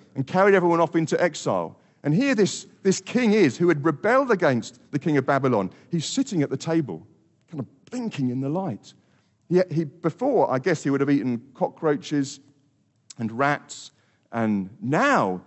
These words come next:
he's got caviar and ratatouille, or I don't know what the Babylonian equivalent is, but it's like, this, he's been there, I think, for decades,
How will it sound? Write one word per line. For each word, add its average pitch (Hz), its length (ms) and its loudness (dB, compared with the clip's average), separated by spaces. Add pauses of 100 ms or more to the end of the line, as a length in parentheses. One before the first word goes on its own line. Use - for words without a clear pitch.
(180)
he's 139 200 -2
got - 460 -2 (520)
caviar 175 680 0 (320)
and 104 220 -4 (400)
ratatouille, 156 840 0 (360)
or 107 380 2
I 135 60 4
don't 151 120 4
know 147 100 6
what 147 180 2
the 139 60 0
Babylonian 156 560 4
equivalent 147 560 0
is, 214 260 4
but - 280 0 (280)
it's - 220 -2
like, 190 240 2 (400)
this, - 160 -2
he's 277 180 0
been 302 280 2
there, 165 260 4 (320)
I 156 60 -18
think, 330 260 -4
for - 80 -6
decades, - 800 -2